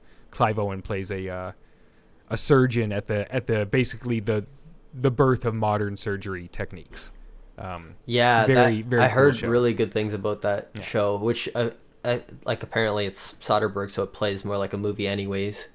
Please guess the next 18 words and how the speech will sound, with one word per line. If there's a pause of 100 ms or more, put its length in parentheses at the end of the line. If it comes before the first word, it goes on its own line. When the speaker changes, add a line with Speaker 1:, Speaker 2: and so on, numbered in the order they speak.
(260)
Speaker 1:
Yeah. (1000)
Yeah,
Speaker 2:
Right?
Speaker 1:
it's
pretty
watchable.
Um, (160)
but
anyway,
Clive
Owen,
really
great
to
see
him
in
this.